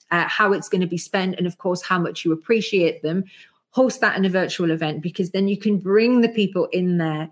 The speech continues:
who have been affected by it, who are gonna be helped by the money, and people will start to form that understanding, they'll start to form that bond. And again,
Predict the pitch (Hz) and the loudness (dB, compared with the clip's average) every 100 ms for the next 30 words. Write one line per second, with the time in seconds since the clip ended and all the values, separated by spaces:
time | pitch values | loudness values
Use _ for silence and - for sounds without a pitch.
0 | 156 190 175 160 170 - 175 165 170 - | -2 2 2 2 -2 0 0 0 -4 -4
1 | 180 165 156 151 156 175 165 190 208 196 | -6 -2 0 0 0 0 2 2 2 2
2 | 190 185 180 - - - - 165 175 175 | 0 0 -2 -6 -18 -20 -6 0 2 4
3 | 170 175 160 156 175 175 208 208 202 190 | 4 2 0 0 -2 -2 0 0 2 0
4 | 202 - 170 - 170 - 180 175 165 170 | 0 -2 -2 -4 -8 -2 0 0 0 -2
5 | 160 - 196 190 190 190 165 165 - 196 | -4 -2 0 2 2 0 0 -4 -2 -2
6 | - 175 - 170 160 160 - - 180 175 | -2 -8 -4 -2 0 -2 -6 -2 2 2
7 | 175 175 - - - - 180 180 196 208 | 2 -2 -6 -18 -16 0 2 4 4 4
8 | 190 | 2